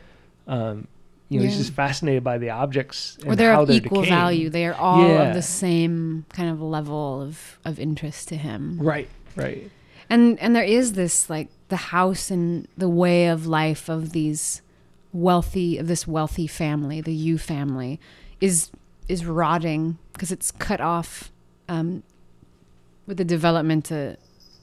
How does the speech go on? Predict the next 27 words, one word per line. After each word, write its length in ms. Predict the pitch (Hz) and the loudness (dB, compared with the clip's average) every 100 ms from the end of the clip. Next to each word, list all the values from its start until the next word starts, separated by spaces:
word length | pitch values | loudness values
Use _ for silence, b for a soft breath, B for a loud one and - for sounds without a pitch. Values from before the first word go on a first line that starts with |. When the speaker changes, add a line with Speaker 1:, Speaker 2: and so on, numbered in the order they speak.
| _ - | _ -4
Speaker 2:
and 120 | 175 | 0
all 180 | 170 147 | 2 0
the 120 | 160 | 2
new 180 | 165 170 | 4 4
restrictions 640 | 160 - 170 - 160 156 | 2 -4 -4 -2 -2 -2
of, 180 | 170 165 - | -6 -12 -10
of 180 | 165 165 | -10 -10
the 60 | |
communist 540 | - 165 165 160 - - | -6 -2 0 0 -4 -8
government. 540 | 165 165 160 156 b b b b b b b | -6 -4 -4 -6 b b b b b b b
Um, 440 | 170 160 160 196 175 b b b b _ _ _ - - _ _ | -6 -6 -6 -8 -12 b b b b _ _ _ -20 -20 _ _
and 100 | 208 | -4
so 100 | - | 2
you're 100 | 214 | 2
kind 220 | 196 202 196 | 2 2 4
of 60 | |
just 180 | 185 - | 2 0
seeing 560 | - - 220 208 208 190 | 0 0 4 6 6 4
it 180 | 185 - _ _ - | 0 -6 _ _ -10
strangled 920 | - - - 202 196 196 190 196 185 - b b b b - | -2 0 4 6 6 6 4 0 -4 -12 b b b b -2
until 720 | 190 175 196 185 185 175 170 - 170 | 0 2 0 2 2 0 -4 -10 -2
they 300 | 160 185 180 | 2 4 4
just 240 | 185 - | 2 0
have 340 | 180 - - | -2 -6 -8
to 80 | - | -6
give 220 | 160 170 156 | -2 0 0
up 220 | 170 | -2